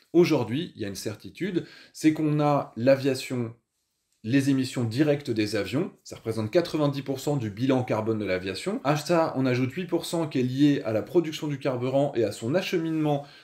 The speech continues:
sur le lieu où il va être utilisé, les aéroports.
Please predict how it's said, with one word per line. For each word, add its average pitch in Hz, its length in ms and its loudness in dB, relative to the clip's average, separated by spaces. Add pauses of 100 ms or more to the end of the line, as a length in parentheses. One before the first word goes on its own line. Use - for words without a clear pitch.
sur - 400 -2
le 101 140 0
lieu 110 200 2
où 110 140 4
il 104 80 2
va 95 100 -2
être 90 200 -4
utilisé, 101 400 -2
les 87 240 -6
aéroports. 95 600 -2